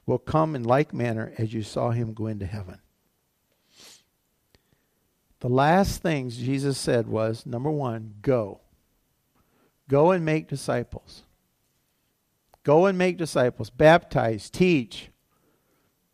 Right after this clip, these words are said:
make disciples." That's what we're called to do. And he says, when you go do it, he says, you don't have to do it in your own power. You don't have to figure it all out.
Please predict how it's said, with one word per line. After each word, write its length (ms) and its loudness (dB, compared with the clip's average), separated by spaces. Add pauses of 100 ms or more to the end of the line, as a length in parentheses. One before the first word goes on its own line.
(180)
make 260 0
disciples." 840 0 (520)
That's 240 4
what 120 2
we're 120 4
called 420 4
to 60 -6
do. 280 -2 (1200)
And 140 4
he 80 4
says, 220 2
when 200 0
you 100 0
go 300 2
do 280 4
it, 220 -2 (280)
he 120 0
says, 220 0
you 100 -6
don't 200 4
have 180 6
to 80 -4
do 180 2
it 40 0
in 80 -6
your 160 -2
own 160 -4
power. 520 0 (2250)
You 180 2
don't 460 6
have 300 6
to 100 -2
figure 520 0
it 120 0
all 320 8
out. 320 6